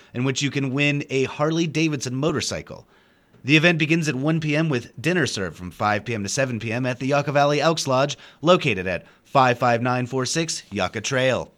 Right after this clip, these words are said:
And finally, the Yucca Valley High School Trojans wrestling team is participating in an inter-squad black and gold duel on Thursday afternoon at two thirty P M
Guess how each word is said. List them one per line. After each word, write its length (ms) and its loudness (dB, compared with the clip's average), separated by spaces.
And 240 2
finally, 560 2
the 120 0
Yucca 300 4
Valley 300 6
High 240 0
School 300 -2
Trojans 500 0
wrestling 460 2
team 320 -6
is 240 -6
participating 720 0
in 200 4
an 200 0
inter-squad 1000 0
black 320 0
and 160 -2
gold 340 -2
duel 380 0
on 260 0
Thursday 460 2
afternoon 520 -2
at 200 -2
two 180 -4
thirty 260 -4
P 200 -4
M 220 -2